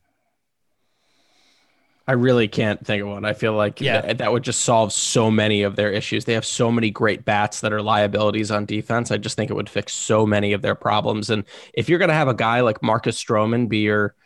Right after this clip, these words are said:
Speaker 1: your number two guy for a while, you need a really good infield defense without sacrificing some bats. So, uh, I, I, I'm, I'm curious to see how it plays out.
Speaker 2: No, it's a good point you bring up because I was, uh, just scrolling through N L teams the other day, trying to find one that's really,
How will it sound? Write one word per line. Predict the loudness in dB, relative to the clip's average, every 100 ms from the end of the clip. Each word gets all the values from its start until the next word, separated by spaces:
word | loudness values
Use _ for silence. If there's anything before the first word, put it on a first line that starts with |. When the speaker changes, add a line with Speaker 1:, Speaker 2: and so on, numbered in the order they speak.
| _ _
Speaker 1:
your | -2
number | 0 2 0
two | 0 -2 0
guy | 0 0
for | 2 2
a | 4
while, | 4 2 2
you | 0 -2
need | 2 2 2
a | 0
really | -2 0 0 0
good | 0 0 0
infield | -4 -8 -6 -6 -4
defense | -8 -4 -6 -4
without | -4 -4 -4
sacrificing | -6 -6 -4 -2 -2 -4 -6 _ -10
some | -8 -6
bats. | -6 -6 -8
So, | -8 -8 -8 -6
uh, | -6 -8
I, | -4
I, | -4 -2
I'm, | -4 -2
I'm | -2 0
curious | 0 0
to | -2
see | -2
how | -2
it | -2
plays | -6 -4
out. | -6 -8 _ _ _ _
Speaker 2:
No, | -2 -2
it's | 2
a |
good | 2
point | 4 2
you | 4
bring | 4
up | 4 2
because | 2 2 2
I | 2 4
was, | 6 4 4 2
uh, | 4 4 2 -2 _ _ _ -4
just | -2 4
scrolling | 4 6 4
through | 4
N | 4
L | 2
teams | 2 0 2
the | 2
other | 2
day, | 0
trying | 2 2 2
to |
find | 0 0 2 2
one | 2
that's | 0 -2 0
really, | 2 4 2